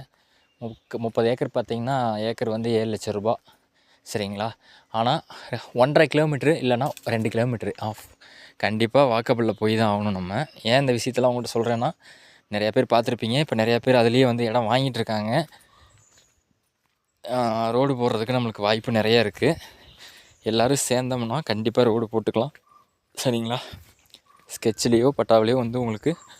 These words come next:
ரோடு பாத்தியம் இருக்குன்னு வந்து அவங்களே மென்ஷன் பண்ணியிருக்காங்க. இந்த மாதிரி தான் நம்ம வீடியோ போட்டுட்ருக்கோம். ஆ, இது மாதிரி நிறைய இடம் வாங்குறதுக்கும் ரெடியா இருக்காங்க.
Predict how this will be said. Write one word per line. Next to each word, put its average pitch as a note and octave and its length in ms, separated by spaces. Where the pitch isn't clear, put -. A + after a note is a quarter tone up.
ரோடு A#2+ 260
பாத்தியம் A#2 360
இருக்குன்னு A#2+ 420
வந்து D3+ 260
அவங்களே A#2 360
மென்ஷன் A2+ 320
பண்ணியிருக்காங்க. G2+ 460
இந்த A#2 120
மாதிரி A#2 180
தான் B2+ 140
நம்ம A2+ 100
வீடியோ A2 280
போட்டுட்ருக்கோம். G#2 580
ஆ, A2+ 260
இது A#2 100
மாதிரி A#2+ 200
நிறைய A#2 300
இடம் A2+ 240
வாங்குறதுக்கும் A#2 580
ரெடியா A2 240
இருக்காங்க. G2+ 400